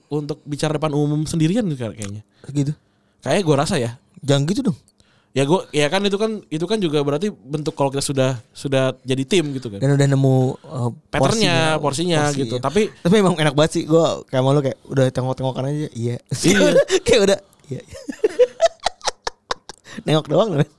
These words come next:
Speaker 1: Eh, ya tapi kita juga udah lama nggak, nggak ngisi podcast, kelas podcast ya karena
Speaker 2: Kan lu be-, kan lu kemarin ngisi Rabu.
Speaker 1: Iya, ini masih berdua gitu.
Speaker 2: Oh, iya.
Speaker 1: Karena isinya tawarannya selalu, "Bagaimana cara buat podcast?" Ya bikin.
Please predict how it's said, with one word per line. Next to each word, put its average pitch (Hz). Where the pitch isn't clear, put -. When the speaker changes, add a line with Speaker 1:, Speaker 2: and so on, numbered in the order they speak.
Speaker 1:
Eh, 127
ya 131
tapi 180
kita 247
juga 151
udah 127
lama 127
nggak, 135
nggak 120
ngisi 120
podcast, 120
kelas -
podcast 135
ya 180
karena 170
Speaker 2:
Kan -
lu 269
be-, 294
kan 269
lu 294
kemarin 269
ngisi 269
Rabu. 139
Speaker 1:
Iya, 135
ini 143
masih 185
berdua 160
gitu. 117
Speaker 2:
Oh, 143
iya. 127
Speaker 1:
Karena 185
isinya 160
tawarannya 170
selalu, 160
"Bagaimana 170
cara 175
buat 160
podcast?" 147
Ya 165
bikin. 147